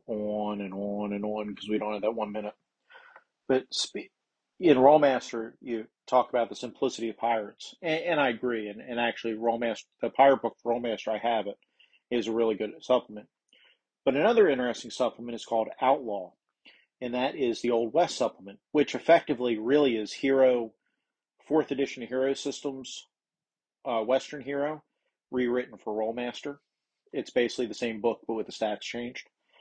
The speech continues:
But Outlaw lets you do the Old West with Rollmaster, and as you can imagine, you don't have armor, you have pretty limited, limited weapon types. So the Old West is another good one for Rollmaster. Uh, I just want to throw that out there.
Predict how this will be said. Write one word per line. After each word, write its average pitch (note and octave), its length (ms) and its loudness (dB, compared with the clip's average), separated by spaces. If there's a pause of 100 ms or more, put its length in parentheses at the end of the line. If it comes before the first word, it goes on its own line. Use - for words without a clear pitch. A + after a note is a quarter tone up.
(440)
But B2+ 200 8 (240)
Outlaw D3 380 8
lets A#2+ 260 0
you A#2+ 120 0
do A#2 60 -2
the A2+ 100 0
Old A2+ 200 0
West D3+ 400 2
with A#2 140 -8
Rollmaster, A2 720 -6 (340)
and C#3+ 100 -2
as D3 240 2
you C3 60 -2
can A#2+ 140 -6
imagine, B2 600 -2 (380)
you B2+ 100 0
don't B2+ 200 6
have B2 220 0
armor, A2+ 400 0
you A2+ 80 0
have A#2 240 0
pretty A#2+ 180 0
limited, A2 380 0 (160)
limited A#2+ 340 0
weapon A2 300 0
types. G#2 640 -6 (500)
So A#2 480 4
the A#2+ 80 4
Old B2 160 6
West C3 260 6
is G#2+ 120 -12
another A#2 280 -2
good G#2 200 -6
one G2+ 160 -14
for A#2 260 -10
Rollmaster. A2 420 -10 (680)
Uh, - 140 -10
I - 20 -10
just A#2+ 180 -6
want A2 140 0
to - 60 -16
throw A2 140 4
that A2 160 2
out G#2 180 -4
there. G#2+ 100 -6